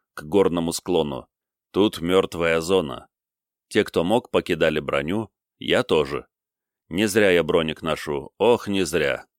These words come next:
Два снаряда рвануло метрах в ста от нас, и я ощутил сильный удар в грудь. Осколок словил на излете. Пока лейтенант командовал,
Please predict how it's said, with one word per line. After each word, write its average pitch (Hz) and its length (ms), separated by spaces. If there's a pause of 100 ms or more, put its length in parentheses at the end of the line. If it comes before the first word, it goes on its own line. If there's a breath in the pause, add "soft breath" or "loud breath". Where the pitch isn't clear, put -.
(180)
Два 110 320
снаряда 107 480
рвануло 92 440
метрах 90 420
в - 40
ста 76 260
от - 120
нас, - 360 (500)
и 87 140
я 123 120
ощутил 120 440
сильный 104 340
удар 85 260
в 69 80
грудь. 76 380 (380)
Осколок 123 580
словил 82 380
на 80 180
излете. 78 540 (840)
Пока 85 280
лейтенант 101 460
командовал, 101 760